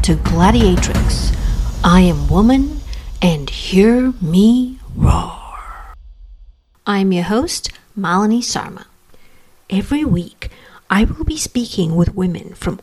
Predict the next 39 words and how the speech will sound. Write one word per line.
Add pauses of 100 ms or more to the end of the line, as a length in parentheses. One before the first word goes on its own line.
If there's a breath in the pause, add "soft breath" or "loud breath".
all
over
the
world (300 loud breath)
who
will
be
sharing
their
journeys, (560 soft breath)
their
stories (360 loud breath)
about
overcoming
their
fears, (420 soft breath)
and
achieving
great
things
that
they
thought
they
never
could. (560 loud breath)
So
if
you
don't
want
to
miss
a
story, (500 soft breath)
make
sure
you
subscribe.